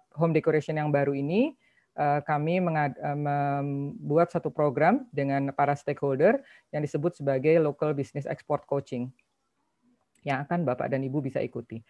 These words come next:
Nah, bagaimana pasar home decoration kita di Eropa?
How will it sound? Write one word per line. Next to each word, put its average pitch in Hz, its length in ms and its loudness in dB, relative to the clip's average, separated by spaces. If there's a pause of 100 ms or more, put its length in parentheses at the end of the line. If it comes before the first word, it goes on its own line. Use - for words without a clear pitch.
(320)
Nah, 175 80 4
bagaimana 214 400 6
pasar 226 480 6
home 185 160 4
decoration 180 400 4
kita 175 240 2
di 151 160 2
Eropa? 151 560 0